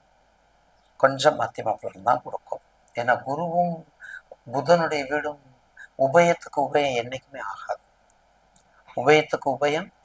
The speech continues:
என்னைக்கு ஆகாது. அதுக்காகத்தான் அந்த இடத்துல ஒரு மு-, ஒரு கம்மாவை வச்சு நம்ம சொல்லிட்டு இருக்கோம். உங்களுக்கு என்ன, உங்க தொழில்ல என்ன தொழில், உங்களுக்கு என்னென்ன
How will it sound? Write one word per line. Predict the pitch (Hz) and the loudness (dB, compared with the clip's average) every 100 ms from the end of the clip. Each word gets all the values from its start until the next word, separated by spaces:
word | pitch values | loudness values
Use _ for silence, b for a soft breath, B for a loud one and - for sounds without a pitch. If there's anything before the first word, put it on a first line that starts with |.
| 113 | -8
என்னைக்கு | 120 143 143 135 101 98 | -6 -8 -6 -6 -4 -4
ஆகாது. | - - - - _ _ _ _ _ | -4 -6 -10 -20 _ _ _ _ _
அதுக்காகத்தான் | 117 117 123 117 117 - - | 2 4 4 4 4 0 2
அந்த | 127 123 | 4 6
இடத்துல | 135 - 156 131 | 6 6 4 4
ஒரு | 117 | 2
மு-, | 127 - B B - | -4 -6 B B 4
ஒரு | 139 135 147 | 4 8 6
கம்மாவை | 147 190 196 170 | 6 4 4 4
வச்சு | 151 143 | 4 -2
நம்ம | 117 - - | -8 -6 -6
சொல்லிட்டு | - - - | -8 -12 -18
இருக்கோம். | - - _ _ _ _ _ _ _ _ _ _ _ _ _ _ - | -18 -20 _ _ _ _ _ _ _ _ _ _ _ _ _ _ -2
உங்களுக்கு | 143 156 151 139 143 | 2 4 4 4 2
என்ன, | 165 185 - | 4 4 4
உங்க | 147 151 - | 4 2 4
தொழில்ல | 156 202 220 190 | 4 2 -2 -2
என்ன | 143 - - | 0 -4 -6
தொழில், | - - - _ _ _ _ _ _ _ _ _ _ _ _ _ _ _ _ _ - | -8 -14 -18 _ _ _ _ _ _ _ _ _ _ _ _ _ _ _ _ _ -4
உங்களுக்கு | 147 180 202 - 151 | 0 2 2 2 0
என்னென்ன | 170 180 | 2 -2